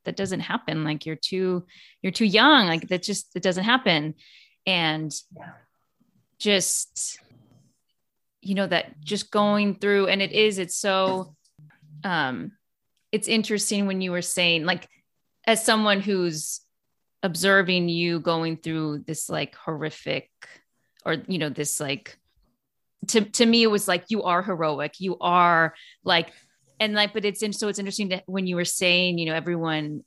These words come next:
Speaker 1: 'cause that's, it, it's like, that feels so genuine. Like, it feels like the fact that you can go through the, this type of diagnosis and go through the treatment and, and still, like, function.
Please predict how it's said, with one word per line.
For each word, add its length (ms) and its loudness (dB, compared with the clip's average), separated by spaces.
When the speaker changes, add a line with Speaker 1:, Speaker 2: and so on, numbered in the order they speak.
Speaker 1:
'cause 120 -2
that's, 160 2
it, 200 4
it's 140 0
like, 160 2
that 200 2
feels 200 0
so 140 -2
genuine. 640 -2
Like, 200 -4
it 140 -2
feels 560 0
like 360 -2
the 80 -6
fact 400 0
that 120 4
you 300 0
can 580 -2
go 300 4
through 300 -2
the, 280 -6
this 220 -8
type 240 -8
of 100 -6
diagnosis 580 -4
and 120 -4
go 160 0
through 180 -8
the 80 -6
treatment 720 -8
and, 560 -6
and 180 -4
still, 420 0
like, 200 0
function. 840 -6